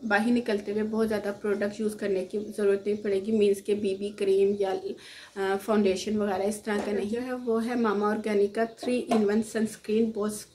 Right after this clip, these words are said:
अ, बॉस स्पेक्ट्रम पीए प्लस प्लस प्लस। ये भी बहुत अच्छा है सबसे, क्योंकि ये आपको,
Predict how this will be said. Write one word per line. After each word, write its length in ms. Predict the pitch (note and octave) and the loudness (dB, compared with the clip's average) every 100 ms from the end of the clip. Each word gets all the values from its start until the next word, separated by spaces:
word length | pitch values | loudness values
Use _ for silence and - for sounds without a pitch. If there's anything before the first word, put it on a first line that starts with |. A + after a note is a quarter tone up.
| - | -6
अ, 40 | F#3+ | -2
बॉस 400 | G3 G3+ G#3 A3+ | -2 0 0 0
स्पेक्ट्रम 720 | - - G#3+ - - B3 D#4+ - - - _ | -4 -8 -8 -8 -6 -4 -4 -6 -20 -20 _
पीए 280 | C4+ C4 B3 | -2 4 4
प्लस 300 | B3+ A3 A3 | 4 0 0
प्लस 380 | - A3+ A#3 - - | -2 0 0 -2 -6
प्लस। 320 | G#3+ G#3+ A3+ | -2 0 6
ये 80 | A3+ | 6
भी 140 | A3+ | 6
बहुत 300 | A3 A3 G#3+ | 0 -2 -2
अच्छा 280 | E3 - G#3 | -4 -6 -6
है 180 | G3 G3+ | -4 -4
सबसे, 600 | A#3 A3+ - A3+ A3 A3 - G#3+ G#3 | -6 -8 -6 -2 0 0 -4 -6 -6
क्योंकि 220 | A#3 A3+ | -6 -2
ये 380 | A#3+ A3+ A3 A3 | -2 -2 2 4
आपको, 480 | A3 G#3+ - A3 | 6 2 -2 0